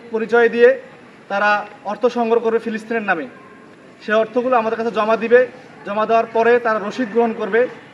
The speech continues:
তাদের কোন মসজিদ থেকে কোন এলাকা থেকে কত টাকা দান সংগ্রহ করলো, সেই সকল টাকা আমরা একত্রে করে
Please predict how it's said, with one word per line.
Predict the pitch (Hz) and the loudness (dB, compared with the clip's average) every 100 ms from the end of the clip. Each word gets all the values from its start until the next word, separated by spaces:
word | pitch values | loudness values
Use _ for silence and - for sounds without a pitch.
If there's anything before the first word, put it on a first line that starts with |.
| - | -18
তাদের | 208 220 | -10 -10
কোন | - 240 240 | 0 2 4
মসজিদ | 240 196 247 | 4 4 -4
থেকে | 247 240 | -2 0
কোন | 233 - 233 | -2 -2 -2
এলাকা | 220 226 226 | 0 0 -2
থেকে | 226 220 | -4 -6
কত | 226 220 | -6 -4
টাকা | 220 220 | -4 -2
দান | 202 208 214 - | -2 -4 -8 -10
সংগ্রহ | 220 214 220 | -8 -4 -6
করলো, | 214 196 233 285 - - - - | -6 -4 -4 -4 -12 -20 -20 -20
সেই | - 233 247 | -2 2 2
সকল | - 170 262 | 0 2 4
টাকা | 247 226 226 | 4 2 0
আমরা | 214 214 | 0 -2
একত্রে | 220 220 202 | -2 -6 -2
করে | 226 240 | 4 4